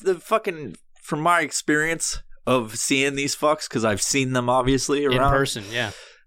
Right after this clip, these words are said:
Speaker 1: They're like, they're not. There's, and you see interviews with them. It's like they're not, like, good people.
Speaker 2: There's something wrong with
Speaker 1: Yeah.
Speaker 2: them.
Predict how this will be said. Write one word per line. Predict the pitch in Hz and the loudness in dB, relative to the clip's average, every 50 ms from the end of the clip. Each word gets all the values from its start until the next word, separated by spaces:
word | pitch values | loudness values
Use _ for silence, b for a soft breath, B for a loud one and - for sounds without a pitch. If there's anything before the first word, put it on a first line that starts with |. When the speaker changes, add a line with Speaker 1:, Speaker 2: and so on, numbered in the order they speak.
| _ | _
Speaker 1:
They're | - 143 151 147 143 - - - | 0 4 4 4 4 2 0 -2
like, | 135 135 135 - - - - - _ _ _ _ _ _ _ _ _ _ _ _ _ _ _ _ _ _ _ | -2 -2 -2 -2 -4 -10 -18 -20 _ _ _ _ _ _ _ _ _ _ _ _ _ _ _ _ _ _ _
they're | - 135 156 160 160 | -4 0 2 2 2
not. | 165 170 180 196 190 190 190 180 - - - - _ _ _ | 0 0 2 4 4 4 4 2 0 -6 -16 -20 _ _ _
There's, | 131 170 180 180 165 - - - _ _ _ _ _ _ - | 0 0 2 2 2 -2 -6 -8 _ _ _ _ _ _ -2
and | 170 | 0
you | 175 180 | 0 0
see | - - 214 208 208 | 2 2 2 2 4
interviews | 143 151 170 185 185 175 165 156 135 120 104 | 4 4 2 2 2 2 2 2 2 2 2
with | 107 107 95 | 0 0 -2
them. | 78 73 92 98 | -2 -6 -8 -8
It's | 98 - - | -6 -2 0
like | 131 117 110 - - _ _ _ _ | 2 2 0 -2 -8 _ _ _ _
they're | 127 143 202 247 | 0 2 2 2
not, | 247 262 262 262 269 262 247 - | 2 2 4 4 4 4 4 4
like, | 170 160 143 120 107 - | 2 2 2 0 -4 -2
good | - 131 156 165 151 127 113 | 2 4 4 4 4 0 -2
people. | - 127 135 160 175 - - - - | 2 4 4 4 2 0 -6 -6 -2
Speaker 2:
There's | 139 139 135 - | -2 0 2 2
something | 190 185 180 - 175 160 143 127 | 0 0 0 -2 -2 -2 -2 0
wrong | 135 147 175 170 139 120 107 | 2 2 2 2 0 0 0
with | - 196 | 0 2
Speaker 1:
Yeah. | 208 131 98 | 2 2 0
Speaker 2:
them. | 87 - | -2 -4